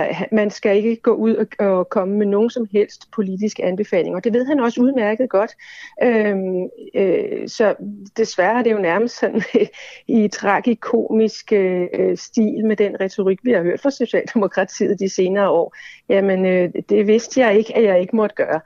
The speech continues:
Øhm, så, så jeg synes, det er meget, meget uheldigt. Altså, Benjamin har jo selv været ude på Facebook med en, en slags undskyldning. Øhm, der var flere, der havde reageret. Men jeg havde nu også gerne personligt set, øh, øh,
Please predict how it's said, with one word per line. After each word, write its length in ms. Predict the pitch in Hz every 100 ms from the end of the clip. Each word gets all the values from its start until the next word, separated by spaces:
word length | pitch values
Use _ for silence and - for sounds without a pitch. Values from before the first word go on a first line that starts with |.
| - - - - -
Øhm, 560 | 185 180 170 165 170 -
så, 280 | - 175 - -
så 260 | - - 196
jeg 200 | 185 196
synes, 160 | - 226
det 120 | 247
er 40 |
meget, 240 | 196 202 240
meget 240 | 208 214
uheldigt. 640 | 226 - 185 - 220 - -
Altså, 260 | 180 190
Benjamin 380 | 196 196 214 214
har 60 | 202
jo 80 | 196
selv 220 | 214 202
været 160 | 220
ude 140 | 214 214
på 140 | 226
Facebook 480 | 220 196 - 214 - - - - -
med 260 | 202 196 185
en, 280 | 202 180 170 - _ - - - _
en 300 | - 185 175
slags 460 | - 160 143 - - -
undskyldning. 640 | 196 220 - 269 247 220 - - -
Øhm, 540 | 214 196 190 185 180 - _ _ _ - - _ - -
der 200 | 170 175
var 120 | 170
flere, 300 | - 175 185
der 100 | 196
havde 460 | 190 170 170 - 180
reageret. 560 | 156 156 208 208 226 226 - - -
Men 120 | 185
jeg 80 | 180
havde 140 | 220
nu 100 | 247
også 180 | 202 -
gerne 280 | 202 208 226
personligt 480 | 220 - - 247 -
set, 400 | 220 - - 220
øh, 280 | 196 190
øh, 400 | 175 - 175 175